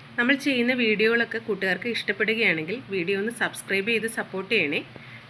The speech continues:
ചെടികൾ ഇഷ്ടപ്പെടുന്ന കൂട്ടുകാർക്ക് വീഡിയോ ഒന്ന് ഷെയർ ചെയ്ത് കൊടുക്കാനും മറക്കല്ലേ.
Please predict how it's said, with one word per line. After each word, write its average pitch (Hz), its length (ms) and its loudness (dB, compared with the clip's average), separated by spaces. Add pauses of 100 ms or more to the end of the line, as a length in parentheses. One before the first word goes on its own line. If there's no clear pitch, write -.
ചെടികൾ 190 300 0
ഇഷ്ടപ്പെടുന്ന 208 460 0
കൂട്ടുകാർക്ക് 190 640 0
വീഡിയോ 190 320 0
ഒന്ന് 202 120 0
ഷെയർ 190 340 2
ചെയ്ത് 240 200 2
കൊടുക്കാനും 185 580 -2
മറക്കല്ലേ. 202 540 0